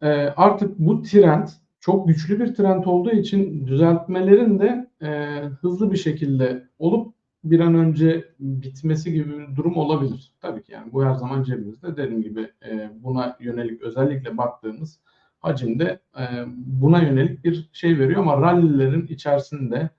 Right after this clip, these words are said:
eee, bu da vardır. Yani siz, eee, teknik anlamda bir negatif uyumsuzluk görürsünüz, eee, haftalık grafiklerde görürsünüz ya da günlük grafiklerde görürsünüz ama o fiyatlar o negatif uyumsuzluğun aksine,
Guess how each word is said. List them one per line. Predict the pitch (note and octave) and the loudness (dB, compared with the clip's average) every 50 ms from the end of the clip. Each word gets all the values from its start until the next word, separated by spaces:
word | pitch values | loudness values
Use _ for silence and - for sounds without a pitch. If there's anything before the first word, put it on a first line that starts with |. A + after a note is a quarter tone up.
| _ _ _ _ _ _ _ _ _ - | _ _ _ _ _ _ _ _ _ -10
eee, | B2 B2 A#2 A#2 A#2+ C#3 D#3+ | -8 -6 -6 -6 -6 -4 -2
bu | F3 D3+ C3+ | 0 0 0
da | D#3+ D#3+ | 0 0
vardır. | C#3+ C#3+ C3+ C3 - - - - - _ | 2 2 2 2 0 -2 -8 -12 -20 _
Yani | C#3+ C3 B2 B2 A#2+ A#2 | -8 -8 -6 -6 -8 -8
siz, | - - D3 C#3 C3+ C3+ C3+ - _ C3 | -10 -10 -8 -8 -8 -8 -12 -14 _ -10
eee, | B2 A#2+ A#2 A#2+ - - | -8 -8 -8 -8 -12 -12
teknik | _ - C3+ C3 C#3+ D3 C3+ | _ -8 -6 -6 -6 -6 -4
anlamda | C3+ C3 B2 A#2+ A#2 A#2 A#2 A#2+ A#2+ | -4 -4 -4 -6 -8 -8 -8 -10 -10
bir | A#2+ A#2 | -10 -10
negatif | A#2+ B2 B2 C3+ C3 C3 C3+ - | -10 -4 -4 -4 -4 -4 -6 -10
uyumsuzluk | - B2 B2+ B2+ - - - C3 C3+ C3+ - - | -10 -10 -10 -10 -12 -10 -8 -6 -6 -6 -6 -6
görürsünüz, | A#2+ A2+ A2 G#2+ _ _ B2+ D3 F#3 G3 F#3+ - _ _ _ _ _ _ _ _ _ - | -6 -6 -6 -6 _ _ -4 -4 -4 -4 -4 -10 _ _ _ _ _ _ _ _ _ -8
eee, | B2 A#2 A2+ A2 G#2+ G#2+ G#2+ | -2 0 0 0 0 0 0
haftalık | A#2 A#2 A#2 - C3+ C3 B2+ B2+ - | -2 -2 -2 -2 -2 -4 -4 -4 -2
grafiklerde | A#2+ A2+ G#2+ G2 - - _ - G#2 G2+ G2 G#2 | -2 -2 -2 -2 -6 -10 _ -8 -6 -6 -4 -4
görürsünüz | G2 G2+ G2+ G2+ G2 - - - G2+ G#2 G#2+ - _ _ G2+ | -4 -2 -2 -2 -4 -6 -8 -10 -10 -10 -10 -12 _ _ -6
ya | G#2 A2+ A2 | -4 -2 0
da | A2 | 0
günlük | A2 A2 A#2+ B2 C3+ C3+ C3 | 0 0 2 2 2 2 2
grafiklerde | B2 A#2 A2 A2 - _ - A2 G#2 G#2 G#2 | 2 0 0 -2 -4 _ -10 -8 -8 -6 -6
görürsünüz | G2+ G#2 G#2 G2+ G2 - - E3+ E3 | -4 -4 -4 -4 -4 -4 -4 -2 0
ama | E3+ D#3+ D#3+ F3 F#3 F#3 - - _ _ _ _ _ _ | 2 2 4 2 2 0 -4 -12 _ _ _ _ _ _
o | - C3+ C3+ | 0 0 0
fiyatlar | C3+ C3+ D3+ D3 - C3+ C#3 D#3 E3+ F3 - - - | 2 2 2 2 2 2 2 0 0 0 0 -2 -2
o | C#3+ C#3 | -2 0
negatif | C#3 C#3 C#3+ C#3+ C3+ C3+ - - | 0 2 0 0 -2 -4 -6 -4
uyumsuzluğun | C3+ C3+ C#3+ C#3 C#3 - C#3+ C#3 C3+ C3 C#3 D#3 E3+ F3 F3 F3 - - | -2 -2 -2 -2 -4 -4 -2 0 2 4 6 6 6 6 4 2 -2 -2
aksine, | - C3+ C3+ C3+ - - C#3 C3 A#2 B2+ D#3 F#3 G#3+ - | -2 -2 -2 -2 -4 -6 -6 -6 -4 -4 -4 -4 -6 -8